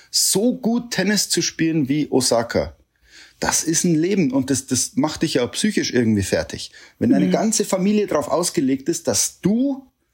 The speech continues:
Speaker 1: Grand Slam-Siegerin wirst. Boah.
Speaker 2: Novak Djokovic, äh, hat ja anfangs auch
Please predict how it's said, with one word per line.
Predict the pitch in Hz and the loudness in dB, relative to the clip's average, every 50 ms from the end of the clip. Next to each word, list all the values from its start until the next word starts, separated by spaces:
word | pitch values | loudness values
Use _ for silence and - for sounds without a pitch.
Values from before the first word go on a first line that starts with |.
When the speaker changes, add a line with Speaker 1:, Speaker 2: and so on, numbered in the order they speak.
| _ _ _ _ _ _ _ _ _ _ | _ _ _ _ _ _ _ _ _ _
Speaker 1:
Grand | - 185 190 185 | -2 -2 0 0
Slam-Siegerin | - - 190 190 190 185 - 180 147 131 127 - 110 101 92 | 0 0 0 0 0 0 0 0 0 2 2 2 2 2 2
wirst. | 92 87 - - - - - _ _ _ | 0 -2 -2 -6 -8 -12 -18 _ _ _
Boah. | - - - - 113 101 - - - _ _ _ _ _ _ _ _ _ _ _ _ _ | -10 -6 -2 -2 -2 -2 -2 -6 -10 _ _ _ _ _ _ _ _ _ _ _ _ _
Speaker 2:
Novak | - 214 202 208 208 208 | 0 2 4 2 0 2
Djokovic, | - 214 233 233 294 262 247 262 254 254 - - - - | 0 0 0 2 0 2 2 0 0 0 -4 -8 -8 -4
äh, | - - 220 220 220 220 214 - - - _ - | -2 0 2 4 4 2 2 -2 -6 -8 _ -2
hat | 220 226 233 233 | 0 0 0 0
ja | 233 220 214 | 2 2 4
anfangs | 110 - 202 233 233 - 233 233 233 233 233 - | 4 4 2 2 0 0 0 0 0 -2 0 2
auch | - 202 233 233 233 - | 2 2 2 2 -2 -8